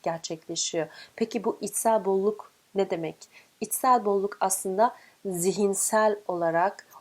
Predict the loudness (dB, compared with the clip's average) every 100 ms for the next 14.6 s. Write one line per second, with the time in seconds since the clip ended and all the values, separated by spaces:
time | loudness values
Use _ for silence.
0 | _ 0 2 0 -2 -2 2 4 4 4
1 | 0 -2 -4 -4 -6 -14 -20 -16 0 2
2 | 2 2 6 6 6 -2 -4 -4 -4 -6
3 | -4 -2 -2 -4 -10 _ -20 _ _ _
4 | _ _ _ -12 -12 _ _ _ _ -4
5 | -2 0 0 0 0 0 0 -2 -4 -2
6 | 0 0 2 2 0 0 -2 0 0 0
7 | -2 -2 0 2 2 4 2 -2 -8 _
8 | _ -2 0 0 -4 -6 -2 -2 -2 -4
9 | -2 -4 -4 -4 -4 -4 -2 -2 0 -2
10 | -2 -4 -2 0 -2 -2 -4 0 0 0
11 | -4 -6 -6 -2 -2 -2 -6 -6 -6 -4
12 | -4 -4 -4 -2 0 0 -2 -2 -6 -4
13 | -4 -4 -6 -4 -2 -2 -2 -2 -2 -4
14 | -4 -6 -2 0 2 0